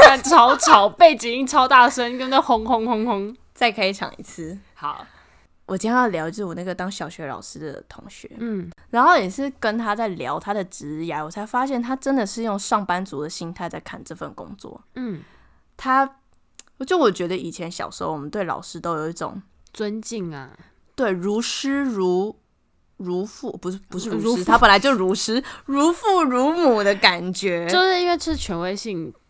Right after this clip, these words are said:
Speaker 1: 的角色，然后又占学生上，上课很多时间。
Speaker 2: 对，然后我从来没有以-，以前当小朋友的时候，我没有想过老师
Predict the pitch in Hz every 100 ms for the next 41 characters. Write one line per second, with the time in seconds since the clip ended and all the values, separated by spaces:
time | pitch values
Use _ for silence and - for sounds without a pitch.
0 | - 160 117 - 120 80 - 190 160 156
1 | 180 226 - 208 175 - 147 160 165 180
2 | 202 170 131 98 - 202 160 165 190 156
3 | 135 - 190 - 170 - 143 - - -
4 | - - - 185 _ _ - 320 285 185
5 | 180 226 311 208 - 190 226 254 208 220
6 | - 190 185 _ 190 165 - 175 175 214
7 | 220 240 - 156 - 175 180 165 180 185
8 | 175 202 262 262 208 180 208 175 156 120
9 | - 190 185